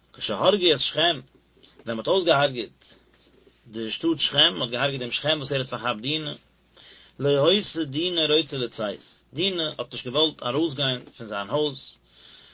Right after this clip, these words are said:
זי האט געהאלטן, אז ער גייט זיין אן אייביגע פלעק,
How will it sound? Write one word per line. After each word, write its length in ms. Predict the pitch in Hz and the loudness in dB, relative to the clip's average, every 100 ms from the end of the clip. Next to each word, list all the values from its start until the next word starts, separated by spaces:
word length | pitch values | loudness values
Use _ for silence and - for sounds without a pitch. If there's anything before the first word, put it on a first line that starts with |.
| _ _ | _ _
זי 80 | 123 | -6
האט 80 | 120 | 0
געהאלטן, 500 | 131 165 160 139 131 | 2 2 0 -4 -4
אז 140 | 117 | -4
ער 60 | 127 | -2
גייט 280 | 143 139 120 | -2 -2 -2
זיין 200 | 135 127 | -2 0
אן 100 | 120 | 0
אייביגע 340 | 151 135 113 | 0 0 -6
פלעק, 540 | - 135 156 - - | -2 2 2 2 -16